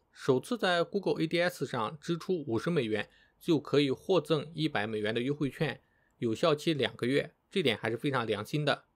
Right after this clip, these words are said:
也算是一个大羊毛。想要在 YouTube 上面投放广告的小伙伴，可不要错过。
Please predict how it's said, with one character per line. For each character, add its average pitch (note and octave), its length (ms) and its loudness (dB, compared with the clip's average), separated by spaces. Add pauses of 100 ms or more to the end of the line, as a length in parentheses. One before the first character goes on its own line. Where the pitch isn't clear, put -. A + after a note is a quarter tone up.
(100)
也 A#2 120 0
算 D3 240 0
是 D3+ 100 -4
一 B2+ 60 -2
个 A#2+ 160 -2
大 B2+ 200 0
羊 A#2 140 -2
毛。 A2+ 300 -2 (420)
想 E3+ 140 0
要 G3+ 140 2
在 G#3+ 140 2
YouTube A3 360 -2
上 F#3 160 -2
面 C3+ 240 2
投 B2+ 160 -2
放 D3+ 280 0
广 G2+ 200 -4
告 D3+ 140 0
的 B2+ 80 0
小 A2 180 0
伙 B2 140 2
伴， A2 300 -2
可 B2 100 -6
不 A2 120 -4
要 B2 120 0
错 C3+ 220 -2
过。 B2 280 -2